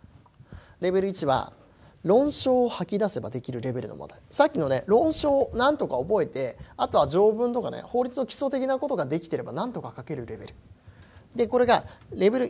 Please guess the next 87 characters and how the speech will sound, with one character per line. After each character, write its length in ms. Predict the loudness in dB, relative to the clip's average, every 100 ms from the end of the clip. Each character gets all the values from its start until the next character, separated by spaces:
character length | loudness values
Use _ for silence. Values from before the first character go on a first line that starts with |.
| -2
一 300 | 0 2 4
エ 80 |
ー 60 | 2
と 100 | 0
一 240 | -6 -4
ビ 80 | -2
ー 40 | -2
に 80 |
分 120 | -4 -8
か 120 | -10
れ 60 |
ま 140 | -10 -14
す、 60 | -18 -20 -8
分 120 | -4 0
け 80 |
ら 100 | 0
れ 60 | 0
ま 120 | -4
す。 220 | -8 -10 -14 _ -20 -20 -20 -6
一 300 | -4 0 2
エ 120 | 4
ー 20 | 4
は 180 | 2 2
文 180 | 4 4
字 180 | 4
通 80 | 2 2
り 80 | 2
吐 260 | 0 -4 -2
き 20 |
出 80 | -2
し 80 | -2
て 80 |
簡 220 | -6 -4 -2
単 220 | -2 0
な 140 | 0 0
当 60 |
て 80 | 0
は 60 | 0
め 80 | 0
を 60 |
す 120 | 0
れ 80 | 0
ば 80 | 0
良 160 | -2 -2
い 60 |
問 200 | -4 -8
題 160 | -10 0
で、 220 | 0 0 -10 -20 -20 -6
法 220 | 0 2
学 220 | 2 -2
部 80 | 0
の 100 | 2
定 220 | 2 2
期 80 | 0
試 100 | -4
験 100 | -4
や 80 | -4
浪 240 | 0 2 2
入 160 | 0
試 120 | 0
に 100 | 2
よ 100 | 2
く 100 | 0
出 100 | -4
る 60 | -8
パ 120 | -12
タ 120 | -12
ー 60 | -12
ン 60 | -12
で 60 |
す。 240 | -16 -16 -18 _ _ _ 2
で、 100 | 2
一 280 | 4 2
ビ 160 | 4 4
ー 60 | 4
は 140 | 4
そ 120 | 4
れ 80 | 4
よ 80 | 4
り 100 | 2
レ 80 | 2
ベ 100 | 2
ル 60 |
が 80 | 2
高 240 | 2 -2 -4
く 60 |
て、 300 | -2 -2 -2